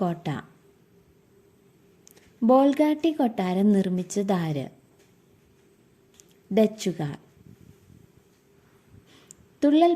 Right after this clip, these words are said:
പ്രസ്ഥാനത്തിൻ്റെ ഉപജ്ഞാതാവ് കുഞ്ചൻ നമ്പ്യാർ. കടൽ മാർഗം ഇന്ത്യയിലെത്തിയ ആദ്യത്തെ യൂറോപ്യന്മാർ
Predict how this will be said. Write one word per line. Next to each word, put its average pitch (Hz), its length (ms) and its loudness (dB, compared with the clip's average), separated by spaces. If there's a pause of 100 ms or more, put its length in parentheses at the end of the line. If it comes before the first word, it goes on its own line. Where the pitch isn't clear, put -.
പ്രസ്ഥാനത്തിൻ്റെ 185 800 -4 (160)
ഉപജ്ഞാതാവ് 180 840 -2 (1800)
കുഞ്ചൻ 220 460 4
നമ്പ്യാർ. 151 480 -4 (2250)
കടൽ 294 360 2
മാർഗം 247 420 0
ഇന്ത്യയിലെത്തിയ 196 640 0 (280)
ആദ്യത്തെ 220 500 0
യൂറോപ്യന്മാർ 175 800 0